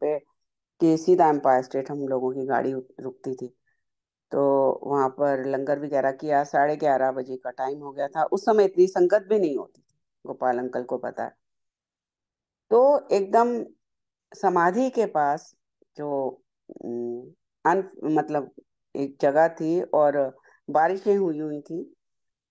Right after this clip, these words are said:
तो और मैं ऐसे परिक्रमा लेती थी और समाधि को ऐसे हाथ लगा के ऐसे माथे पे,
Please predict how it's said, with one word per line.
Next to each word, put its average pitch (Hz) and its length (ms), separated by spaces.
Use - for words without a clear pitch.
तो 147 280
और 156 100
मैं 165 280
ऐसे 175 480
परिक्रमा 170 520
लेती 160 340
थी 196 260
और 147 580
समाधि 151 380
को 151 160
ऐसे 151 180
हाथ 135 300
लगा 135 260
के 226 140
ऐसे - 340
माथे 131 360
पे, - 240